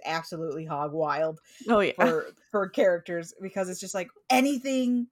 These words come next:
Speaker 1: they throw at the wall, see what sticks. And sometimes it's Hawkeye, and sometimes it's the Red Bee. And the Red Bee was a guy who had a bee in a,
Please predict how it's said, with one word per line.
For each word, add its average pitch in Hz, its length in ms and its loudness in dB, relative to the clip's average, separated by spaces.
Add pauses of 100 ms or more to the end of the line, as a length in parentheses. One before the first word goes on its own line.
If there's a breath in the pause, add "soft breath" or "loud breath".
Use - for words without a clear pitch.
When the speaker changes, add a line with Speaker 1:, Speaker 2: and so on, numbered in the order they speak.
(140)
Speaker 1:
they 208 120 0
throw 196 320 4
at 196 80 -6
the 208 80 -4
wall, 170 420 0 (160)
see - 300 -8
what 175 160 -4
sticks. - 500 -10
And 170 120 -10
sometimes 240 540 0
it's 180 160 -8
Hawkeye, 208 500 0 (260 loud breath)
and 175 120 -8
sometimes 196 440 -2
it's 165 160 -10 (100)
the 175 100 -4
Red 160 220 -4
Bee. 147 260 -10 (800 soft breath)
And 202 120 2
the 202 80 0
Red 247 240 4
Bee 262 200 2
was 202 260 4
a 185 100 0
guy 170 480 2 (140)
who 165 200 -4
had 180 480 0
a 160 200 -2
bee 208 580 -6 (920)
in 254 280 10
a, 233 320 6